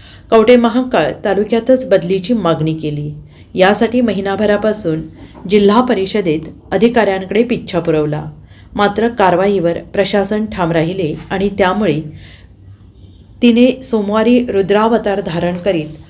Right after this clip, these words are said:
मुख्य कार्यकारी अधिकारी तृप्ती धोडमिसे यांच्या दालनात दंगा केला. कवठे महांकाळमध्ये बदली केली नाही तर जिल्हा परिषदेच्या इमारतीवरून उडी घेऊन आत्महत्या करेन असा इशारा दिला.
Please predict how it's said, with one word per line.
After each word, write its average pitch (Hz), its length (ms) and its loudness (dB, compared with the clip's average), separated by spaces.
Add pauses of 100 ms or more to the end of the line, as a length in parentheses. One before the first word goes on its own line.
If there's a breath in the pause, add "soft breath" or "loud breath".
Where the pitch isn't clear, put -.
(220 loud breath)
मुख्य 220 420 2
कार्यकारी 190 420 0
अधिकारी 180 560 -2 (200)
तृप्ती 220 360 0
धोडमिसे 175 840 0
यांच्या 196 340 0
दालनात 170 500 0
दंगा 165 360 -2
केला. 151 380 -4 (800 loud breath)
कवठे 240 260 6
महांकाळमध्ये 240 720 2
बदली 180 440 -2
केली 196 320 -4
नाही 196 420 -4 (140)
तर 190 180 0 (280)
जिल्हा 196 280 2
परिषदेच्या 185 760 0 (100)
इमारतीवरून 185 640 -2 (460)
उडी 220 240 2
घेऊन 220 320 4 (500 loud breath)
आत्महत्या 226 600 0
करेन 185 400 0 (120)
असा 208 180 -2 (100)
इशारा 170 360 0
दिला. 151 380 -4